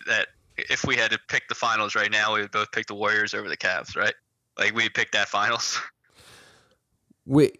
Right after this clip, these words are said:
Speaker 2: with a, with a, a non-conference, like, mixing the conferences for the playoffs?
Speaker 1: No, no, right now, like, the way it's currently. Like,
Speaker 2: Oh,
Speaker 1: we
Speaker 2: yeah.
Speaker 1: would,
Speaker 2: No,
Speaker 1: our
Speaker 2: no,
Speaker 1: predi-,
Speaker 2: for
Speaker 1: our
Speaker 2: sure.
Speaker 1: predi-, our prediction would be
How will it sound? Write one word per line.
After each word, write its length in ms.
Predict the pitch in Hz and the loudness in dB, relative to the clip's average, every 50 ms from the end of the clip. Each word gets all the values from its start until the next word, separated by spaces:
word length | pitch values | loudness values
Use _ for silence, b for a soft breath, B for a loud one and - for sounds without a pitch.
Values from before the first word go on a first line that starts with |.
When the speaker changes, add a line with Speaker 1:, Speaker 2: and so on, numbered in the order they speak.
| - - | -8 -2
Speaker 2:
with 260 | 151 139 131 120 - | 2 4 4 6 6
a, 120 | 139 123 107 | 4 4 4
with 300 | 104 117 123 117 - - | 4 2 2 2 4 4
a, 500 | 127 117 113 110 110 107 104 101 104 - - _ - _ _ _ _ _ _ _ _ _ - | 6 6 6 6 6 4 4 2 0 -4 -8 _ -20 _ _ _ _ _ _ _ _ _ -2
a 80 | 110 | -2
non-conference, 880 | 107 110 117 113 117 117 110 - 120 117 117 110 - - 120 110 - - | 2 2 4 4 4 2 2 0 2 2 2 2 0 -2 -2 -2 -4 -8
like, 300 | - - 117 110 - - | -6 -4 -4 -4 -2 -2
mixing 280 | 117 123 117 - 139 123 | -2 -2 0 -2 -4 -4
the 80 | 110 | -2
conferences 460 | - 117 117 127 135 151 147 - 147 | -2 -2 -2 0 -2 -4 -6 -6 -6
for 100 | 123 - | -6 -4
the 80 | 127 110 | -6 -2
playoffs? 460 | - - 123 156 180 196 190 - - - - _ _ _ _ _ _ _ _ _ _ _ _ _ _ _ _ _ _ - | 0 2 2 2 2 0 -2 -8 -16 -20 -20 _ _ _ _ _ _ _ _ _ _ _ _ _ _ _ _ _ _ -2
Speaker 1:
No, 260 | 143 139 131 120 117 120 | 0 2 2 2 2 2
no, 280 | 120 110 104 101 - 127 | 2 2 2 0 0 -2
right 200 | 127 123 117 107 | -2 0 0 2
now, 360 | 104 110 107 104 101 101 101 98 | 2 2 2 2 2 2 0 0
like, 340 | 98 98 95 - - - - - | -2 -2 -4 -4 -8 -14 -10 -6
the 80 | 127 120 | -2 0
way 160 | 110 104 98 | 0 0 0
it's 260 | 95 - - - - - _ _ _ _ _ | -2 -4 -4 -6 -6 -8 _ _ _ _ _
currently. 420 | - - 120 - - - - - - _ _ _ | -2 -2 -2 -2 -4 -6 -12 -16 -20 _ _ _
Like, 100 | - 202 | 6 8
Speaker 2:
Oh, 120 | 190 143 107 | 8 10 10
Speaker 1:
we 120 | 120 156 | 8 8
Speaker 2:
yeah. 160 | 147 110 104 90 | 8 6 6 2
Speaker 1:
would, 100 | - - | 0 2
Speaker 2:
No, 100 | 147 151 | 6 6
Speaker 1:
our 60 | 135 | 6
Speaker 2:
no, 140 | 135 127 110 101 | 8 6 6 4
Speaker 1:
predi-, 140 | 110 - - - - | 2 0 -6 -12 -8
Speaker 2:
for 120 | - 131 | -4 -2
Speaker 1:
our 40 | 123 | 0
Speaker 2:
sure. 220 | - 131 127 175 | 2 2 4 4
Speaker 1:
predi-, 180 | - - 139 - - _ _ _ _ - | 4 2 2 -2 -4 _ _ _ _ -2
our 100 | 139 139 | -2 0
prediction 460 | - 147 143 139 - - - 123 113 | 0 0 0 0 0 0 0 0 -2
would 100 | 107 104 | -2 -2
be 380 | 113 120 110 104 101 98 101 | 0 2 2 2 2 0 -4